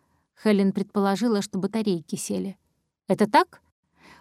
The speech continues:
У женщины хватило учтивости изобразить смущение. К сожалению, мы не смогли подтвердить этот факт. Обе батарейки были на местах, но перевёрнуты другим концом.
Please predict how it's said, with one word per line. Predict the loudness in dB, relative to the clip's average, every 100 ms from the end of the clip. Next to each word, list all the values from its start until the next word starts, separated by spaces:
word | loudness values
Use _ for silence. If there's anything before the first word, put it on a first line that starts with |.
| -2
У | 2
женщины | 4 4 4 0 0
хватило | 0 0 0 2
учтивости | 0 -2 -4 -2 -2 -2 0 0
изобразить | 0 0 0 0 -2 -6 -10
смущение. | -2 2 2 0 -4 -4 -6 -10 _ _ _ _ _ -20 _ -8
К | 0
сожалению, | 2 4 4 6 6
мы | 6 6
не | 4
смогли | 2 2 2 0
подтвердить | -2 -4 -4 -2 -4 -4
этот | -6 -8 -10
факт. | -10 -10 -12 -20 -20 _ _ -2
Обе | 2 2
батарейки | 2 0 2 0 0 -2
были | 0 0
на | 0
местах, | -4 -8 -12 -12 -14 _ _ _ _
но | 2 4
перевёрнуты | 4 2 2 2 2 0 -2
другим | 0 0 2 0
концом. | 0 -2 -4 -6 -8